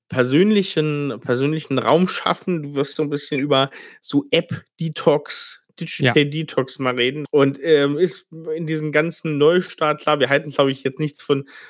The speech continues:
Speaker 1: solchen komischen Vormachungen, die man dann immer im Januar hat. Ich glaub, man kann sich immer verbessern. Das geht auch im März oder im Juli. Aber es ist doch für viele so ein Anlass, sowas sich mal anzunehmen. Deswegen passt das thematisch ganz gut rein.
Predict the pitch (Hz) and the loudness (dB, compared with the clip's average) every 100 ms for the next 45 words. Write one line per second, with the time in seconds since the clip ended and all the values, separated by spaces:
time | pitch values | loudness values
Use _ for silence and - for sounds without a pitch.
0 | _ 135 131 127 147 143 139 135 123 _ | _ -10 -6 -2 0 0 -2 -6 -8 _
1 | _ - - 165 160 147 151 143 135 135 | _ -10 2 4 4 2 2 0 2 2
2 | 123 135 131 127 123 170 156 151 147 - | 0 2 2 2 2 2 2 2 0 0
3 | 127 - - 110 120 117 131 131 139 156 | -2 -4 -10 -4 -4 -2 -2 -4 -2 0
4 | 156 143 147 151 151 131 123 - 120 131 | 0 0 0 0 -2 -2 -6 -8 -6 -4
5 | 127 131 131 127 135 - - 120 123 113 | -4 -6 -4 0 0 -2 -6 0 2 2
6 | 113 131 135 165 175 180 - - - - | 0 -2 -2 -2 -2 -4 -8 -20 -18 -2
7 | 135 139 131 113 143 - 143 - 127 151 | 2 4 4 0 -4 -2 -2 -2 -8 -6
8 | 135 127 120 127 147 135 - 139 135 131 | -6 -6 -4 -2 2 2 0 -2 2 2
9 | 127 123 95 151 - 131 131 120 - 120 | 0 -2 0 0 0 0 0 -2 -4 -4
10 | 117 120 - - 120 107 117 - 101 - | -2 -4 -4 -6 -2 0 -2 -4 -8 -8
11 | - - 110 131 | -14 -6 -2 -2